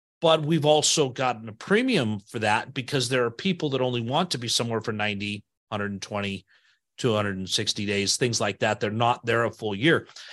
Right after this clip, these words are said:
How did you kind of stumble on this magic formula that kind of took you out of short term and the demand to be, you know, the hospitality professional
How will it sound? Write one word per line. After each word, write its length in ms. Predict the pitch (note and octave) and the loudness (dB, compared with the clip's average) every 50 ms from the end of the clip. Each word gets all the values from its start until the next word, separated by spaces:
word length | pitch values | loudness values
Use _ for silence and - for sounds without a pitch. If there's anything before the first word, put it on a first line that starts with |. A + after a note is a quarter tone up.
| - - _ _ | -20 -20 _ _
How 240 | - - - C4 | -4 0 2 4
did 180 | E4 F4 E4+ - | 4 4 2 0
you 60 | D4 | -2
kind 240 | C#4+ - - A#3+ G#3 | -2 -2 -2 0 2
of 80 | F#3 - | 2 2
stumble 380 | - - G3 F3+ F3+ E3+ E3 | 2 4 2 2 2 4 4
on 320 | D#3+ D3+ C#3+ C#3 C3+ B2+ A#2+ | 4 4 4 4 2 0 2
this 500 | D3 C#3+ C3+ C3 - - - - - B2+ | 2 4 4 4 2 2 0 -2 -4 -4
magic 500 | C3 C#3 C#3 C#3+ C3 B2+ C3+ C3+ - - | -4 -2 -2 -2 -2 -2 -6 -8 -6 -4
formula 380 | D3 C#3 C3+ C3+ B2+ B2+ B2 | -2 0 0 2 2 2 2
that 160 | A#2 B2+ - | 0 0 -2
kind 200 | - - C#3 C3 | -2 0 0 0
of 100 | A#2+ A#2 | 0 -2
took 240 | - - C3+ - - | -2 -4 -4 -2 -4
you 160 | C3 B2 - - | -4 -4 0 2
out 220 | D3 D#3+ F#3 F#3+ | 6 6 6 6
of 100 | F#3 D3+ | 6 4
short 320 | - - E3 D3+ D3 C#3 - | 2 2 2 2 0 0 -2
term 360 | - C#3 A#2+ A#2 A#2 A2+ - - - _ _ _ _ _ | -2 -2 0 0 -2 -2 -6 -10 -18 _ _ _ _ _
and 160 | B2 B2+ B2+ | -4 0 0
the 60 | B2+ | 2
demand 460 | A#2 A#2 A#2 B2 B2+ C3+ C3+ C3+ B2+ - | 0 2 2 4 4 4 4 2 0 -2
to 60 | B2 | -4
be, 500 | A#2 B2+ B2+ B2 A#2+ A#2+ A#2 A2+ A2+ - _ _ _ _ _ _ _ _ _ _ | -2 -2 0 0 0 -2 -2 -4 -8 -12 _ _ _ _ _ _ _ _ _ _
you 100 | C#3+ B2 | -2 -2
know, 160 | G#2 G2+ G#2 | 0 -2 -2
the 140 | - - A#2 | -2 0 2
hospitality 580 | - D3 C#3+ - - A#2 - C#3 B2+ B2 A2 | 4 4 2 2 0 0 2 2 2 2 0
professional 640 | G#2+ G#2+ A2 A2+ F#3 G3 - - C3 A2+ A2 A2 - | -2 -4 0 2 2 2 2 0 -2 -2 -2 -4 -6